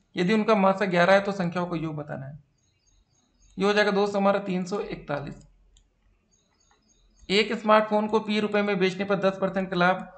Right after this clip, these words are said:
और smartphone को Q रुपए में बेचने पर चार परसेंट की हानि, तब P अनुपात Q होगा।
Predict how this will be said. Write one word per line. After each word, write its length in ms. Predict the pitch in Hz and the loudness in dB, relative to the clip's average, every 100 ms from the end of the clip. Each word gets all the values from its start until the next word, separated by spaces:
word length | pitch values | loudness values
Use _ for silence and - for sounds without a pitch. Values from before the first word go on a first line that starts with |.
| - _ - | -20 _ 0
और 140 | 185 | 2
smartphone 460 | 196 202 208 208 208 | 2 4 4 2 -2
को 100 | 214 | -2
Q 180 | 208 208 | -2 -2
रुपए 220 | 202 202 | -2 -2
में 160 | 202 190 | -2 -2
बेचने 280 | 185 180 190 | -2 -4 -4
पर 120 | 196 | -2
चार 180 | 196 185 | 0 -2
परसेंट 360 | 185 180 180 180 | -2 -6 -6 -4
की 60 | |
हानि, 200 | 170 139 139 | -4 -4 -2
तब 260 | 202 208 | -2 -2
P 160 | 208 202 | -4 -4
अनुपात 360 | 196 175 170 175 | -2 -2 -4 -4
Q 220 | 170 151 | -8 -8
होगा। 280 | 131 131 | -8 -14